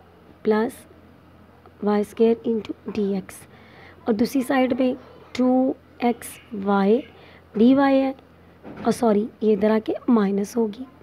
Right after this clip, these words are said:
ठीक है, साइन change हो जाएगा। हाँ जी, और ये है टू वाई डीवाई, तो अब ये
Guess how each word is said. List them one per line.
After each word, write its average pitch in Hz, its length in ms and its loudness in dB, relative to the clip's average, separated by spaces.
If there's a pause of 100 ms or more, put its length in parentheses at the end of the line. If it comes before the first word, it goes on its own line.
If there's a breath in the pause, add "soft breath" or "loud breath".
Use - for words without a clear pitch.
ठीक 220 120 0
है, 285 80 -2
साइन 262 220 2
change 220 320 2
हो 247 40 0
जाएगा। 247 280 0 (880 loud breath)
हाँ 233 180 2
जी, 233 160 2
और 233 120 0
ये 220 220 0
है 294 180 -2
टू 277 320 0
वाई 233 220 4
डीवाई, 214 380 2
तो - 200 -12
अब 220 140 -4
ये 254 140 0